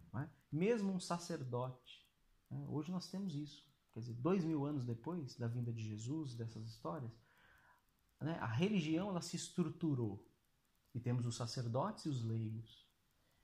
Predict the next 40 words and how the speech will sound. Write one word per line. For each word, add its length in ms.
Mas 180
a 60
visão 360
bíblica 640
de 80
Deus 280
é 60
que 120
todos 440
estão 360
no 140
mesmo 320
lugar, 420
né? 240
Há 80
dons 360
diferentes, 880
mas 140
todos 360
têm 160
o 60
mesmo 340
valor, 440
a 40
mesma 320
importância. 580
Então, 300
sobre 320
a 40
identidade 680
ainda, 220
eu 60
termino 380
falando 420
isso. 260
Quer 80
dizer, 400
quem 280
és 160
tu? 240